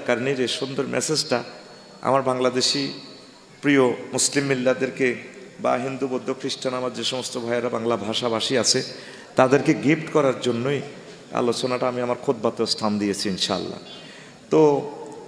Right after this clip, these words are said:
তাহজান নিয়ে, চিন্তা নিয়ে, টেনশন নিয়ে মহাগ্রন্থ আল কোরআন প্রায় একশোর কাছাকাছি আয়াত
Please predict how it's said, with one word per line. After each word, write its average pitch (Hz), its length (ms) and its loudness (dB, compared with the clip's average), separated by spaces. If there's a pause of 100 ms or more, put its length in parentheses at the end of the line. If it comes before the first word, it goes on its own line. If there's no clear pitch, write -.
(580)
তাহজান 143 440 2
নিয়ে, 143 440 2 (460)
চিন্তা 165 380 4
নিয়ে, 127 280 0
টেনশন 151 520 2
নিয়ে 147 240 2
মহাগ্রন্থ 147 540 0
আল 131 120 4
কোরআন 123 300 4 (960)
প্রায় 139 360 4 (120)
একশোর 165 460 2
কাছাকাছি 135 500 2
আয়াত 120 240 4